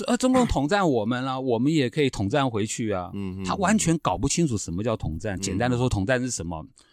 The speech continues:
Speaker 1: 统战是要团结分化啊，分化对方，团结我们自己的。
Speaker 2: 嗯，
Speaker 1: 啊，
Speaker 2: 嗯，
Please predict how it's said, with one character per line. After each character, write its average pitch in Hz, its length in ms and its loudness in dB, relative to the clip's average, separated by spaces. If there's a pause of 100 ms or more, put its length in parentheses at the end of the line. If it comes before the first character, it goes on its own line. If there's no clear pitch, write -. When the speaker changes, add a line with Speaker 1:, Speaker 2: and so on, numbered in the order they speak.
(320)
Speaker 1:
统 120 260 4
战 160 220 4
是 147 140 -2
要 135 160 2
团 104 360 0
结 95 280 -4
分 107 220 -6
化 90 340 -4 (100)
啊， 82 200 -14 (400)
分 190 220 2
化 185 180 4
对 151 180 2
方， 135 200 0
团 104 200 -4
结 110 120 -4
我 98 160 -4
们 80 140 -8
自 92 180 -8
己 135 180 -14
的。 65 100 -20
Speaker 2:
嗯， 95 520 -8
Speaker 1:
啊， 87 160 -6
Speaker 2:
嗯， 85 160 -12